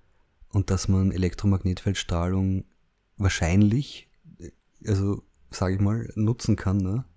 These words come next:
um in, um was aufzuzeichnen. Und jetzt überleg mal, wenn, wenn wir,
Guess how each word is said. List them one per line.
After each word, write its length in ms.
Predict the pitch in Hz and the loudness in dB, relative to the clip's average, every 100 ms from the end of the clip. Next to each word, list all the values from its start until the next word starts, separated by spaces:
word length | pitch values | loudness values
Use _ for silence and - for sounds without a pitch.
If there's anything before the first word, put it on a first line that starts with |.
| _ _ - | _ _ -2
um 240 | 98 101 | 0 0
in, 320 | - 98 - | -2 -4 -4
um 260 | - 101 101 | -6 -4 -2
was 140 | 101 | -2
aufzuzeichnen. 640 | - - - - 92 82 - - - - - - - - - _ - - | -4 -8 -10 -10 -10 -10 -12 -20 -20 -20 -20 -20 -20 -20 -20 _ -20 -2
Und 80 | 101 | 0
jetzt 140 | - | 2
überleg 320 | 104 104 104 | 2 4 4
mal, 200 | 110 104 | 4 4
wenn, 300 | 104 98 98 - - | 4 2 0 -6 -12
wenn 380 | 107 104 98 | -4 0 2
wir, 380 | 95 98 98 98 | 2 0 -2 -6